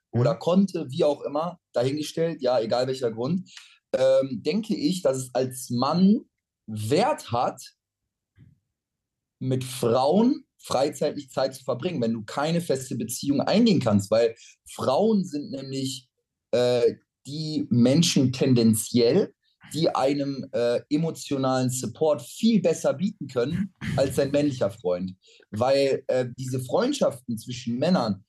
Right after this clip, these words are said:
Speaker 1: sind sehr, sehr schwierig zu schmieden, sehr, sehr, sehr zeitintensiv und, ähm,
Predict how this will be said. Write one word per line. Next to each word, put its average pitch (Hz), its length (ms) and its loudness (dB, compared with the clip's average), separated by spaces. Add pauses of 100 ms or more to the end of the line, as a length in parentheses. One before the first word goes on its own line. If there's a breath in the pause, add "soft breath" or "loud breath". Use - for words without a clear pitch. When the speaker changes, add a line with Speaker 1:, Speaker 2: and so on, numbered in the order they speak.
(120)
Speaker 1:
sind 131 300 -2
sehr, 151 420 4
sehr 135 220 2
schwierig 131 840 2
zu - 160 -8
schmieden, 127 680 0
sehr, 123 480 2
sehr, 113 240 4
sehr 110 220 0
zeitintensiv 123 1120 0 (460 loud breath)
und, 135 400 2 (120)
ähm, 127 720 0